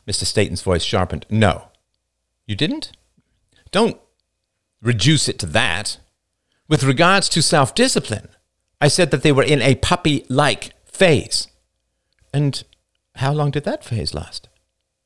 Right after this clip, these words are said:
Mister Staten shrugged. "It was different for each kid. My eldest son fought me. My middle obeyed. And my daughter just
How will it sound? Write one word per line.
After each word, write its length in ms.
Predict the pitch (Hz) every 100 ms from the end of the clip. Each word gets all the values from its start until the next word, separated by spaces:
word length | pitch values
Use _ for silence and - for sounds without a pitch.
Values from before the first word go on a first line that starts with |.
| _ _ _ _
Mister 220 | 101 92
Staten 300 | - 92 85
shrugged. 420 | - 85 - - _ _ _ _ _ _ _ _ _ _
"It 60 | 294
was 140 | -
different 240 | 87 95
for 100 | 101
each 160 | 131 -
kid. 240 | 247 - - _ _ _ _ _ _ _ _ _ _
My 160 | 87 -
eldest 360 | 143 190 113 -
son 280 | 85 76 -
fought 420 | - 110 110 -
me. 220 | - - _ _ _ _ _
My 140 | 208 202
middle 540 | 190 196 170 131 - _ -
obeyed. 520 | 90 90 65 50 - _ _ _ _ _ _ _ _ _ _ -
And 80 | 90
my 100 | 80
daughter 340 | 117 147 143
just 280 | 113 98